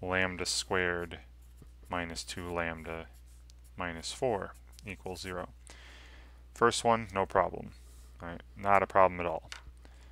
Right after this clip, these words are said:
Uh, first one, that'll be true when lambda's three, right? Obviously, right? Just add lambda, you get three equals lambda, lambda equals three.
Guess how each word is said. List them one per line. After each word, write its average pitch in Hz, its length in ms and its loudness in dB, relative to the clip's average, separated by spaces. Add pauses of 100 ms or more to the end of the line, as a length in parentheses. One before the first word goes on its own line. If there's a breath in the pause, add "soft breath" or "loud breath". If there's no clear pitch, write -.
(400 soft breath)
Uh, 82 200 -6
first - 420 2
one, 107 260 0 (580 soft breath)
that'll 98 260 8
be 92 100 -4
true 95 260 0
when 90 140 -2
lambda's 85 460 -2
three, - 400 -8 (1300)
right? 85 220 -12 (2750 soft breath)
Obviously, 90 580 0 (100)
right? 98 140 -8
Just - 220 -8
add 82 240 4
lambda, 82 380 0
you 80 100 -6
get 82 160 -8
three 90 240 -4
equals 82 260 -6
lambda, 85 280 -2
lambda 80 300 -4
equals - 260 -14
three. - 200 -12